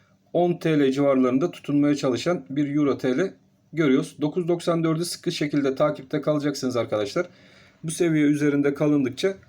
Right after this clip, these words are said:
e, yukarıda on on dört. Bu da Merkez Bankası'na bağlı olarak, e, atraksiyonlar gösterecektir ve on yirmi yedi kuvvetli direnç bölgesi sıkı takibinizde olacak. Dokuz doksan dört altında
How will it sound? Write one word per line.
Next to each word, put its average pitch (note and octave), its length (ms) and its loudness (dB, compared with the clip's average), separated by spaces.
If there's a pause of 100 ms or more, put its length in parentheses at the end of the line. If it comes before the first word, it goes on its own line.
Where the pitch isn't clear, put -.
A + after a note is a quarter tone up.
(340)
e, B2+ 140 -2
yukarıda D3 680 2 (560)
on D#3+ 160 0
on C3+ 340 2
dört. - 260 -2
Bu D3 100 -2
da D3 80 2
Merkez D3 400 0
Bankası'na C#3 520 0
bağlı C#3 240 4
olarak, C3 460 -2 (440)
e, B2+ 120 0
atraksiyonlar C#3 920 0 (120)
gösterecektir C3+ 800 -2
ve D3 180 -2
on C#3+ 200 0
yirmi C3 420 2
yedi D3 320 -2
kuvvetli C3 480 0
direnç C3 340 -2
bölgesi A2+ 500 -2
sıkı - 360 -8
takibinizde C3 720 -4
olacak. C3+ 460 -2
Dokuz D#3+ 300 -2
doksan D#3 380 0
dört E3 220 -4
altında C3+ 500 0